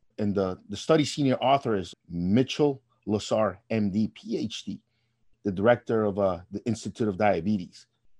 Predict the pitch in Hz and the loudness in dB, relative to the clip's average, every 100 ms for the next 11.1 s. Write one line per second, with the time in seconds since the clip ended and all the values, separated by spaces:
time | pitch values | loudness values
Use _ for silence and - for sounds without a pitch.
0 | _ _ - - 127 135 135 127 110 185 | _ _ -20 0 4 6 6 4 2 0
1 | - 151 123 110 101 98 92 - _ _ | 2 4 4 4 2 2 0 -2 _ _
2 | _ _ - 117 107 - 107 98 95 90 | _ _ 0 2 0 0 2 4 2 -2
3 | - _ _ _ _ _ 92 110 107 98 | -10 _ _ _ _ _ 0 2 2 0
4 | 107 98 - - _ _ _ _ _ 131 | -4 -4 -8 -20 _ _ _ _ _ 4
5 | 127 113 117 143 175 - _ - 110 107 | 6 6 6 6 4 0 _ -4 0 4
6 | 110 104 98 - 101 - - 101 92 - | 4 6 2 0 -4 -4 -4 -2 -4 -2
7 | 110 107 98 104 131 131 113 - 147 135 | 2 4 4 4 4 4 0 -2 2 2
8 | - 113 - 139 147 123 107 - _ _ | 2 -4 -2 0 2 2 -2 -10 _ _
9 | - 123 - 123 113 123 110 110 104 - | 0 0 2 0 0 -2 0 2 0 -2
10 | - 117 101 - 120 113 101 113 143 104 | -6 -4 -2 0 0 2 2 2 2 0